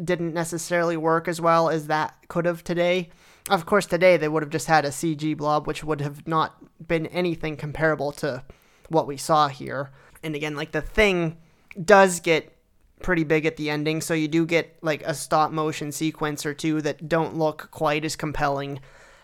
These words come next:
as the effects do through the rest of that movie when you have a large tentacle breaking out of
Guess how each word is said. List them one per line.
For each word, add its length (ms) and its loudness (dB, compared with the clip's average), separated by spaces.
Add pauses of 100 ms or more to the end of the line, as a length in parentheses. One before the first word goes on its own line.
(120)
as 500 -4
the 500 -6
effects 440 -4
do 180 -4
through 180 -2
the 120 -2
rest 260 2
of 60 -4
that 260 2
movie 300 -2
when 180 -6
you 60 -6
have 160 0
a 40 -2
large 400 0
tentacle 460 -4
breaking 420 -2
out 240 -4 (140)
of 400 -2